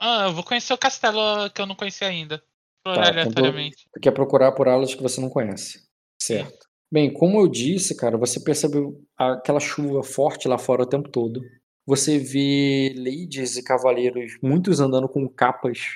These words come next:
Speaker 2: capas de, como se fosse capa de chuva, sabe? Mesmo dentro do castelo, porque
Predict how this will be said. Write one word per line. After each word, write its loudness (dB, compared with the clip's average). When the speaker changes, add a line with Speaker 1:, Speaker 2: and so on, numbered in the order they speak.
Speaker 2:
capas 2
de, -4
como -8
se -14
fosse 0
capa 0
de -2
chuva, 0
sabe? -6
Mesmo 8
dentro 4
do -4
castelo, 0
porque -2